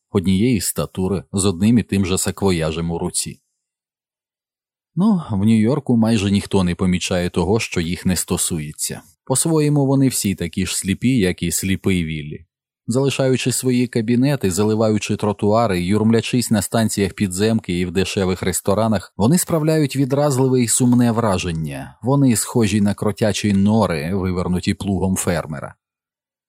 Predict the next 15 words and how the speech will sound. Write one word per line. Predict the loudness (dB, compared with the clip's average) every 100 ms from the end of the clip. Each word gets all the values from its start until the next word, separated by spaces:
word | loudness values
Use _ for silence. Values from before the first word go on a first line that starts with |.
| _ _ 0
Він | 4 4
спостерігав | 2 -2 0 0 2 0 0
цю | -2 -2
сліпоту | -2 0 -2 0 -2
знов | 2 2 2
і | 0
знов | 0 0 -2
і | -4 -2
знає, | 0 0 0 -2
що | -4 -4 -4
в |
ній | 0 0 0
причина | -2 -2 0 2 2
його | 2 2 0 0 -2
успіху. | -2 -6 -12 -12